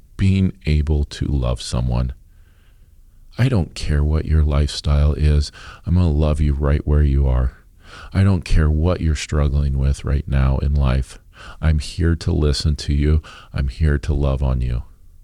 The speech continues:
And I think that is the whole point of why I was able to get over this thing of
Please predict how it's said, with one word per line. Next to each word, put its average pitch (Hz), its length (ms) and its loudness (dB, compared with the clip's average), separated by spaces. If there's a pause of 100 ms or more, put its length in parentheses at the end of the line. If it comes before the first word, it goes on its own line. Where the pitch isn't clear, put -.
(1200)
And 85 120 4
I 82 60 4
think 104 320 -2
that 98 220 0
is 82 220 -2
the 82 100 -4
whole 80 200 -2
point 90 400 0
of 76 180 -2
why 85 260 0
I 82 40 2
was 78 300 0
able 78 300 0
to 76 80 0
get 78 320 0
over 78 340 0
this 71 240 -2
thing 78 380 -2
of 73 420 0